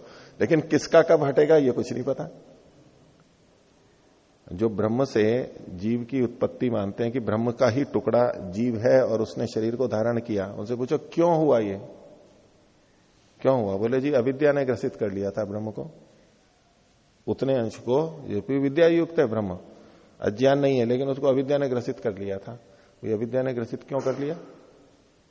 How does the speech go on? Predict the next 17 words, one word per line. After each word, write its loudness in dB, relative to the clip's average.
जब -4
ज्ञान -2
है 0
वहां 0
अविद्या -2
कैसे -4
आ 0
सकती -8
है? -8
और 6
उतनी, 0
उसी 0
अंश 4
को 2
क्यों 2
ग्रसित 0
किया, -10